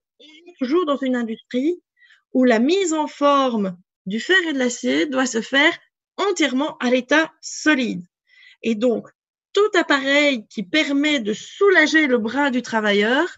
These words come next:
est bienvenu, puisque ça permet évidemment de faciliter le travail,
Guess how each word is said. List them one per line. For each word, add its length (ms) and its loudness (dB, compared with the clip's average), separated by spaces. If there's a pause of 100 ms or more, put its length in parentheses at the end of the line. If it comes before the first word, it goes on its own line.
(460)
est 140 2
bienvenu, 540 0 (520)
puisque 420 -2 (260)
ça 300 -8
permet 480 -4
évidemment 600 -4
de 140 -6
faciliter 640 -4
le 100 -6
travail, 540 -2